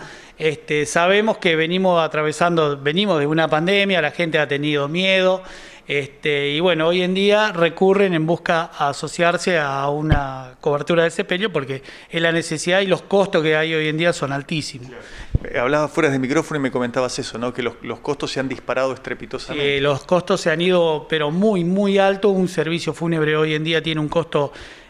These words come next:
Speaker 1: altísimo y por la cuota que nosotros tenemos aquí, que la cuota más alta es de trescientos diez pesos, excepto que tenemos cuota de, de, por cremación y demás, que tienen otros costos,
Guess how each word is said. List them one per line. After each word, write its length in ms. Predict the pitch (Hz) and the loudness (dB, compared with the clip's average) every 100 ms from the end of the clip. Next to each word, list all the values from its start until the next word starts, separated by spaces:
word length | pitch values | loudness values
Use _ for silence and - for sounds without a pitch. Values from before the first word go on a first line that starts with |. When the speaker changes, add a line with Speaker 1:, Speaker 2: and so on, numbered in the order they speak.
| - | -6
Speaker 1:
altísimo 840 | 135 135 208 190 202 190 196 190 | -4 0 0 2 2 2 2 0
y 260 | 160 160 151 | -4 -6 -6
por 200 | 139 151 | -4 -4
la 100 | 143 | -4
cuota 340 | 160 185 175 | -2 -2 0
que 80 | 156 | -4
nosotros 420 | 156 - 170 160 | -4 -2 -2 -2
tenemos 380 | 151 160 165 160 | -2 -2 0 0
aquí, 160 | 160 202 | 0 0
que 140 | 151 | 0
la 100 | 139 | 0
cuota 300 | 139 160 160 | 0 2 2
más 180 | 160 151 | 2 2
alta 260 | 180 165 143 | 0 0 0
es 80 | 139 | 2
de 100 | 139 | 0
trescientos 500 | 139 - 160 147 147 | -2 -2 -2 0 0
diez 140 | 151 | -2
pesos, 400 | - 185 175 151 | -2 -2 0 -4
excepto 640 | 160 165 196 202 202 226 226 - - - _ _ - | -2 -2 0 0 4 2 2 -6 -18 -20 _ _ -8
que 120 | - | -4
tenemos 540 | 143 151 170 180 160 - | -2 2 4 4 4 0
cuota 360 | 170 180 180 | 2 4 4
de, 360 | 160 151 143 139 | 2 2 0 -2
de, 440 | 143 147 139 135 131 127 143 151 156 | -2 0 -2 -6 -10 -12 -14 -14 -8
por 160 | 160 160 | -4 -2
cremación 640 | 151 147 147 - 190 175 | 0 0 -2 2 2 4
y 60 | 170 | 2
demás, 260 | 170 190 | 4 2
que 120 | 180 | 0
tienen 280 | 156 170 170 | 0 2 2
otros 260 | 170 170 - | 0 0 -2
costos, 600 | - 180 - 214 208 | 2 2 2 0 0